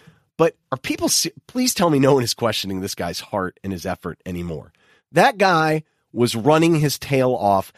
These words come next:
the entire match, and he is far and away our most dangerous creator, in my opinion, at least from open play. Um, he got the assist. I don't really care about it from Mykolenko. He gave the ball away a couple times. Man, in the second half,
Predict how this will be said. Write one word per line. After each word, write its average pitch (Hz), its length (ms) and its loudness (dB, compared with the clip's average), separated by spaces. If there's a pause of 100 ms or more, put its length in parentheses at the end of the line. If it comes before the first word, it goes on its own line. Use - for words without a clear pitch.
(260)
the 113 340 -2
entire 175 720 0
match, 127 380 2
and 139 120 2
he 165 200 0
is 160 180 2
far 240 400 6
and 156 80 4
away 151 220 6
our 123 100 4
most 113 240 2
dangerous 113 360 0
creator, 104 500 -4
in 101 100 -4
my 101 160 0
opinion, 92 360 -4
at 95 60 -6
least 104 160 -6
from 92 160 -4
open 85 240 -6
play. 92 400 -4 (460)
Um, 113 480 2
he 127 80 -8
got 170 200 2
the 127 100 -2
assist. - 440 0
I 123 60 -6
don't 117 140 -4
really 101 180 -4
care 104 260 -4
about 104 200 -2
it - 60 -14
from 107 180 -6
Mykolenko. 104 520 -6
He 135 100 -12
gave 147 220 0
the 117 80 -12
ball 117 140 0
away 110 160 0
a 104 60 -4
couple - 200 -8
times. 98 280 -8
Man, 147 160 0
in 147 60 2
the 131 60 0
second 175 300 -2
half, 120 400 -2